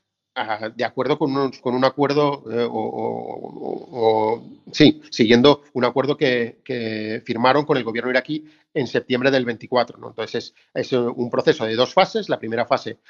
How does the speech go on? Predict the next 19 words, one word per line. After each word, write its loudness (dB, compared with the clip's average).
acababa 0
en -2
septiembre -4
del 0
veinticinco -4
y 0
la 2
segunda 0
acabará -2
en -4
septiembre -4
del -2
veintiséis -2
con, 2
con 0
el, -6
el, -4
el 4
cierre 6